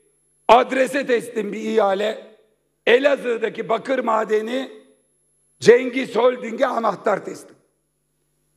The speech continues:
Dedi ki, sondaj mondaj olmadan üç beş milyar dolarlık bakır var diyorlar. İçinde altın da var, gümüş de var. En az altmış milyar dolar.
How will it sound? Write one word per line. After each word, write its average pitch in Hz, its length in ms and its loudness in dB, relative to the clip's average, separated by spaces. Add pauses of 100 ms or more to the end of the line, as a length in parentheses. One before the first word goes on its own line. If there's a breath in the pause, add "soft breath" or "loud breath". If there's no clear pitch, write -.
(580)
Dedi 277 260 8
ki, 214 480 -2 (1000)
sondaj 269 540 6
mondaj 262 420 -2
olmadan 247 560 -2 (600)
üç 247 300 0
beş - 240 0
milyar 226 440 0
dolarlık 214 580 -2
bakır 233 280 -2
var 247 280 -2
diyorlar. 247 440 -2 (560)
İçinde 220 440 -2
altın 214 500 -2
da 208 140 -2
var, 208 260 -2
gümüş 202 420 -8
de 190 120 0
var. 185 200 0 (520)
En 254 180 6
az 226 200 -4
altmış 196 400 -6
milyar 160 380 -2
dolar. 160 300 -2